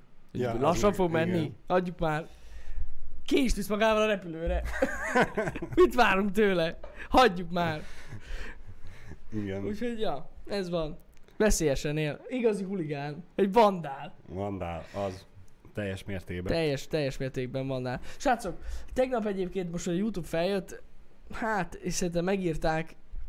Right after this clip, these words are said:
Speaker 1: nem osztottam meg most Twitteren, de direkt, hogy ma tudjunk erről beszélni, de megírták szerintem az egyik legkomplexebb, legelborultabb és legfaszább kommentet ever.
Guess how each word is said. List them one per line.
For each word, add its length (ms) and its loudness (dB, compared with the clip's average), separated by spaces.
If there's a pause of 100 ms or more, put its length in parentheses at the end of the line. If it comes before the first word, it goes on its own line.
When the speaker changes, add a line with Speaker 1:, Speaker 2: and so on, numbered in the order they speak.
(840)
Speaker 1:
nem 180 4
osztottam 400 2
meg 160 2
most 160 -2
Twitteren, 440 2
de 60 -4
direkt, 400 2
hogy 220 0
ma 140 0
tudjunk 340 -4
erről 180 -2
beszélni, 460 -4 (400)
de 100 -2
megírták 600 0
szerintem 640 -4
az 120 -4
egyik 240 -4
legkomplexebb, 1400 -2 (340)
legelborultabb 1400 0
és 180 -2
legfaszább 1080 0 (340)
kommentet 580 0
ever. 460 -6